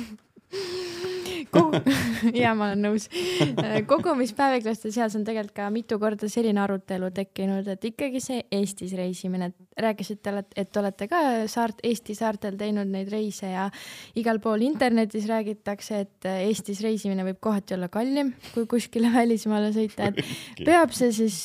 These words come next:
Speaker 1: paika või eriti veel tänastes tingimustes, kui on hotellidele see käibemaks lisandunud ja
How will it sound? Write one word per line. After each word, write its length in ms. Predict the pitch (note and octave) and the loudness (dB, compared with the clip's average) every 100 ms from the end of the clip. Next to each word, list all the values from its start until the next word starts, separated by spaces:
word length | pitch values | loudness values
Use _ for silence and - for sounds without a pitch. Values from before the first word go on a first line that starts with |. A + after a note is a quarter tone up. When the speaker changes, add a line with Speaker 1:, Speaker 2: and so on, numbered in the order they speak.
| - - | -10 -2
Speaker 1:
paika 580 | C4 C#4 C#4+ - A3 | 4 4 2 0 2
või 140 | G#3 A#3 | 4 4
eriti 260 | B3 A#3+ | 2 2
veel 160 | G#3 G3+ | 0 4
tänastes 480 | A#3+ A#3+ A3 A3 G3+ | 4 4 2 -2 0
tingimustes, 640 | A3+ A3+ G#3+ G#3 - G3 | 2 4 4 2 -2 -6
kui 160 | - G3 | -2 2
on 140 | G3+ | 2
hotellidele 640 | G#3 - A#3+ A3 G3 F#3+ F#3+ | 2 2 2 2 2 0 0
see 160 | G3 | 0
käibemaks 560 | C4 C4+ B3 A3 A3 - | 2 4 4 2 0 -2
lisandunud 560 | A3 G#3+ G#3 G3+ G3 G3 | 0 0 0 0 0 0
ja 160 | G3 | 0